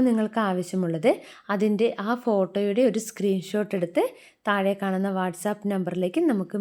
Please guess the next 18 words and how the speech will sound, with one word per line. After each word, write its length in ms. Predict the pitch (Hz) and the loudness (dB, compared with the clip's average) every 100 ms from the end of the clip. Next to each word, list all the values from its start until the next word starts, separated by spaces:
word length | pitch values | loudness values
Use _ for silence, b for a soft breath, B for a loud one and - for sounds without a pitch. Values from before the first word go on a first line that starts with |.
| 190 | -4
മെസ്സേജ് 360 | 180 170 170 170 | -2 -4 -4 -4
തന്നാൽ 260 | 170 165 165 | -4 -4 -4
മതിയാകും. 480 | 151 143 139 135 131 - _ _ _ _ _ _ _ _ | -6 -8 -8 -10 -12 -14 _ _ _ _ _ _ _ _
കാണുന്ന 280 | 262 254 240 254 | 0 4 4 4
പ്ലാന്റ് 320 | 247 220 208 277 | 4 4 6 6
ഓർക്കിഡിൻ്റെ 460 | 208 190 175 190 190 214 | 4 2 0 2 4 4
ഒരു 80 | 202 | 4
വെറൈറ്റിയാണ്. 600 | 190 175 170 190 170 208 277 | 2 0 0 0 0 2 4
നൺ 160 | 202 180 180 | 4 2 2
ഓർക്കിഡ് 300 | 180 180 190 | 0 0 0
എന്നറിയപ്പെടുന്ന 500 | 190 180 175 190 190 240 | 2 0 0 0 2 2
ഒരു 80 | 339 | 2
പ്ലാന്റാണിത്. 600 | 262 190 165 156 143 240 466 B B B | 2 2 0 -4 0 0 0 B B B
അപ്പോൾ 180 | - 330 285 | 0 4 4
ഇതിൻ്റെ 260 | 247 247 403 254 | 4 4 0 0
ഇതേപോലെ 540 | 208 208 226 220 196 196 | 2 2 2 0 0 -2
ഫ്ലവർ 280 | 196 175 185 196 | -2 -2 -2 -2
വരുന്ന 200 | 170 | -2